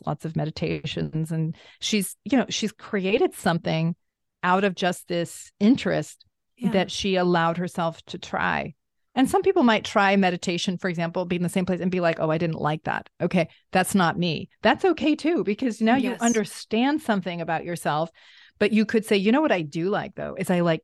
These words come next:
Speaker 1: teaching," or, you know, or I like
Speaker 2: Mm.
Speaker 1: you, something else, or I like exercise, or I like, y-, y-, you know, so you sometimes in figuring out who you are not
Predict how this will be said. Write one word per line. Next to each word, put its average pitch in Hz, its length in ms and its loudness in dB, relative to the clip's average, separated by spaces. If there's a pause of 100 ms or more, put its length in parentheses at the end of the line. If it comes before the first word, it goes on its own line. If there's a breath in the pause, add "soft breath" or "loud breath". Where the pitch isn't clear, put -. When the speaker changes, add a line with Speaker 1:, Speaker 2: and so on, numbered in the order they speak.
Speaker 1:
teaching," 170 480 -4 (100)
or, 180 80 0
you 180 100 2
know, 180 120 -2
or 175 160 2
I 180 160 4
like 180 260 4
Speaker 2:
Mm. 208 340 -4
Speaker 1:
you, 220 120 -4
something 220 400 2
else, 214 180 2
or 165 60 2
I 160 60 2
like 180 300 0
exercise, 175 640 -2
or 160 100 0
I 165 80 2
like, 185 260 -2 (420 loud breath)
y-, 254 200 -14
y-, 285 200 -14
you 240 100 4
know, 220 200 4
so - 160 2
you 226 380 2
sometimes 269 440 -2
in 214 100 2
figuring 196 280 0
out 185 180 -4
who - 160 -6
you 180 300 0
are 175 100 2
not 170 480 2